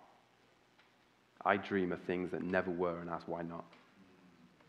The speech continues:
Brothers and sisters, let's continue to be a community that asks that question, "Why not? Why not here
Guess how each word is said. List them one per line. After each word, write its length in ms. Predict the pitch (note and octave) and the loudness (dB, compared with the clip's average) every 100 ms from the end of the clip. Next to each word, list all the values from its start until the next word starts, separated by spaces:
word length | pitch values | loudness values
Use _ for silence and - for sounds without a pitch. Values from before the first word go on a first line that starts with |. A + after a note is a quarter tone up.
| - - - - - - _ _ _ - - _ _ _ _ _ - - - _ - | -20 -20 -20 -20 -20 -20 _ _ _ -20 -20 _ _ _ _ _ -20 -20 -20 _ -2
Brothers 180 | G2+ G#2 | 0 2
and 120 | F2+ | 0
sisters, 360 | - G2 F2 F2+ | 0 0 0 2
let's 160 | G#2 | 0
continue 600 | - C3+ - C#3+ C3+ A#2+ | 2 2 6 8 10 10
to 160 | A2+ - | 8 4
be 240 | - G#2 | 8 8
a 80 | F2 | 8
community 680 | - - F#2+ G2+ G2 - F#2 | 6 0 4 6 4 4 2
that 160 | F2 - | 4 4
asks 240 | G2 - | 4 4
that 180 | F2 - | 2 2
question, 500 | - E2 - E2+ E2+ | 2 0 0 -6 0
"Why 220 | F#2+ A2 | 2 4
not? 280 | G2 F2+ E2 - - - - - - - - _ _ - | 4 2 2 -2 -18 -20 -20 -20 -20 -20 -20 _ _ 0
Why 200 | A2+ A#2+ | 8 8
not 380 | G#2+ G2+ - - - - - - | 10 8 6 0 -14 -18 -8 2
here 260 | F2+ D#2+ | 4 4